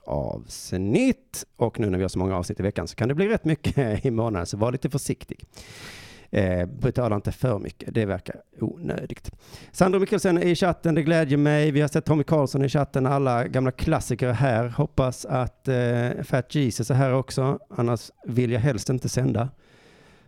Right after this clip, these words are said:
Jag ser inte det i chatten, Jesus. Ja, ja, det var tråkigt. Eh, om ni har ett brus idag så är det för att, eh, det är en sladd här som är lite, eh, dålig. Men det får ni, det, det kan alla leva med. Jag drar ut den. Nej, det gjorde jag inte. Så,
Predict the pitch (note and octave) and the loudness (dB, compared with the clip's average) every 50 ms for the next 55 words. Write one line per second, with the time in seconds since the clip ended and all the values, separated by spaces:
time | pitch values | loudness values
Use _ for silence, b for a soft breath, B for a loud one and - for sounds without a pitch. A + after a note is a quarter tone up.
0 | b b - - - - - - A3 - F3+ B2+ G#2 - - G2+ - - - G2 | b b -6 -2 0 2 2 2 2 2 2 2 2 2 0 -2 0 0 0 0
1 | F#2 F#2+ F#2+ - - - - - - G2 - - G2+ - - - - _ _ _ | 2 0 0 -2 -6 -8 -4 -2 -2 -2 0 -2 -4 -4 -6 -12 -20 _ _ _
2 | _ _ _ _ _ _ _ _ _ _ - - - - - C#3+ E3+ E3 C3+ - | _ _ _ _ _ _ _ _ _ _ -20 -20 -14 -8 -6 -4 -2 -2 -4 -4
3 | - _ _ _ _ _ _ _ _ - - C#3+ B2+ C3 C3+ - C3+ C3 G#2+ - | -8 _ _ _ _ _ _ _ _ -10 -6 -4 -2 -2 0 0 0 0 0 -2
4 | B2 - - - - - - - - - - C#3 B2 A#2 C3 C3+ C#3+ D3+ D#3 B2+ | -4 -6 -10 -16 -18 -20 -20 -20 -14 -4 0 2 2 4 4 4 4 4 4 4
5 | A#2 E3+ F3+ D3 C3 - - F3 D#3 C3 - D3+ C#3 B2 - C3+ C3 B2 - - | 4 4 4 4 2 2 2 0 0 2 0 0 -2 0 0 -2 -2 -4 -4 -6
6 | - C#3 B2+ B2 B2 A#2+ A#2+ A#2+ - - G#3+ G#3+ F#3+ - B2+ A2+ - - - D#3+ | -4 -2 -2 0 0 -2 -2 -2 -4 -8 -12 -10 -6 -4 -4 -4 -4 -6 -2 0
7 | B2+ F2+ G2+ A#2 - B2 B2+ G#2 F#2 - B2 G#2+ G#2 G2+ G2+ - - G#2 F#2+ G2 | 0 0 0 0 -2 -2 -2 -2 -4 -6 -6 -6 -4 -6 -6 -8 -8 -8 -8 -8
8 | G2+ - - G2 F2 F2+ G2 G#2 G2+ F2+ - - - B2+ A#2+ C#3 B2+ - A#2+ A2+ | -8 -6 -6 -4 -2 0 0 0 0 0 -2 -2 -2 0 2 2 2 2 0 0
9 | G#2+ A#2 B2 - - - C3 A#2+ A2 - G2+ F#2+ F2+ E2 D#2+ D#2 D2+ D#2+ E2+ - | 0 0 -2 -2 -4 -4 -4 -2 -2 -2 -2 -2 -2 -2 -2 -2 -4 -6 -8 -10
10 | - - G#2+ A#2+ A#2 G2 - - F#2+ - - _ _ _ _ _ _ _ _ _ | -8 -6 -4 -4 -4 -4 -4 -8 -10 -10 -12 _ _ _ _ _ _ _ _ _
11 | - G2+ - - _ - G2 F2 E2+ F2+ F2+ - A2+ B B B B B B B | -8 -8 -8 -8 _ -10 -8 -6 -6 -8 -8 -10 -14 B B B B B B B
12 | B - - A#3+ G3 B | B 2 4 4 4 B